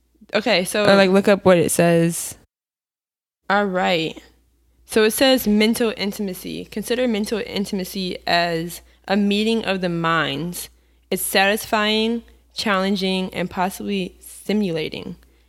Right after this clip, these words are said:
Speaker 2: Ooh.
Speaker 1: Imagine two little brains in Paris sipping red wine by the candlelight. They're caring for that one. But
Speaker 2: <laughs> They are caring for that one.
Speaker 1: But
Speaker 2: But I can say, though, I have had, um,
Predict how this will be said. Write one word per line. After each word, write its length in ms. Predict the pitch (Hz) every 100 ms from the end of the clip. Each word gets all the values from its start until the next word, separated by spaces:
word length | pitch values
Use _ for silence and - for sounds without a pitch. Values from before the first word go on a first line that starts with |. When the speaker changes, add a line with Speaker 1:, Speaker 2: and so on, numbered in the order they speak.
| -
Speaker 2:
Ooh. 80 | 202
Speaker 1:
Imagine 440 | 196 208 247 233
two 220 | - 247
little 220 | 240 254
brains 460 | 233 190 190 190 196
in 120 | -
Paris 380 | - 185 165 180
sipping 400 | - 185 196 180 -
red 240 | 180 175 175
wine 340 | 151 156 160 -
by 120 | 165
the 80 | 170
candlelight. 540 | - 180 170 87 - - _ _ _ -
They're 100 | 208
caring 400 | 240 196 180 180
for 120 | 170
that 220 | 165 156
one. 200 | - 170 - _ -
But 460 | 165 226 226 208 - -
Speaker 2:
<laughs> 480 | - 262 - -
They 300 | 285 226 240
are 140 | 214 190
caring 420 | 190 180 160 160
for 80 | 175
that 180 | 151 139
one. 240 | 147 165 - _ _ _
Speaker 1:
But 600 | 190 196 220 240 208 202
Speaker 2:
But 140 | 240
I 100 | 233 247
can 280 | - 294
say, 220 | 294 262 262
though, 220 | 262 247
I 160 | 214 233
have 260 | 226 233
had, 420 | 233 226 208 202 -
um, 440 | 196 175 151 156